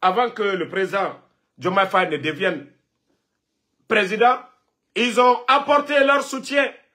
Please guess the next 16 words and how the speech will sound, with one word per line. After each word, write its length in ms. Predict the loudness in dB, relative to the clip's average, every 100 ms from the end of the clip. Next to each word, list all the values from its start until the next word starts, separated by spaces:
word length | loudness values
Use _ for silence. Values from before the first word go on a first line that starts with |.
| _ _ _ _ _ _ _ _ -4
au 140 | -4
parti 560 | 0 0 -2 -2 -6 -6 _ _ _ -6
de 520 | -2 0 0 -2 -4 -12 _ _
Ousmane 360 | -6 -2 2 2
Sonko. 320 | 2 0 4 4 4
Pour 120 | -2 -2
eux, 320 | 4 4 4 -4 _ _ _
si 240 | -4 -2
ceux-ci 600 | 0 0 0 -4 -4 -4
gagnaient, 420 | -2 0 0 -2 -6 _ _ _ _ _ _
ils 180 | -8 -2
allaient 160 | 0 2
avoir 300 | 0 0 -2
la 120 | -2
main 160 | -2 -4
libre. 360 | -4 -6 -8